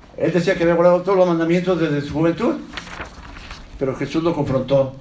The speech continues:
con su verdadero Dios, con su verdadero corazón. Su corazón estaba puesto en las riquezas.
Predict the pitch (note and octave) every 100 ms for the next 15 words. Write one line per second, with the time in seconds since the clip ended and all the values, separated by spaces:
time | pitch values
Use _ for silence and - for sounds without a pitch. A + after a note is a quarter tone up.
0 | - - - - - C3 A#2+ A#2 A#2 A2+
1 | A2+ A2+ A2 G2 - - A#2 A2+ A2 G#2+
2 | A2 A#2+ A2+ G#2 G2+ - G2 F#2+ - -
3 | - B2 B2 A#2 B2+ A#2 B2 A2 A#2 A2
4 | A2 G#2 - - - - A2 G#2 G2+ F#2+
5 | - - - - - - A#2 A#2+ - -
6 | -